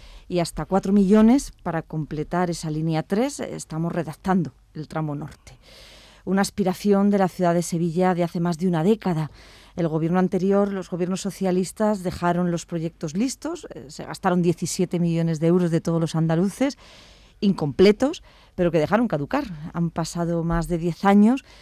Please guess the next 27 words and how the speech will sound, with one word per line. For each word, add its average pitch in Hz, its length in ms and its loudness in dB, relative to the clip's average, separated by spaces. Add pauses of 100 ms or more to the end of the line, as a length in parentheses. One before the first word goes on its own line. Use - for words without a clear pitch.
(240)
y - 80 -4
Sevilla 240 340 0
es 240 60 -2
la 240 100 4
única 233 500 4
capital, 233 760 0
eh, - 340 -10
de, - 180 -14
de - 220 -20
la - 120 -20
población 220 1080 0 (240)
con 208 140 -6
la 190 80 -2
que 190 120 -6
cuenta 233 400 6
y 202 60 0
con - 200 -10
un 156 140 -6
área 202 140 2
metropolitana 190 560 0
tan 185 120 0
importante 190 600 0 (500)
que 214 100 0
carece 226 320 2
de 180 80 2
red 165 140 0
completa 147 800 -2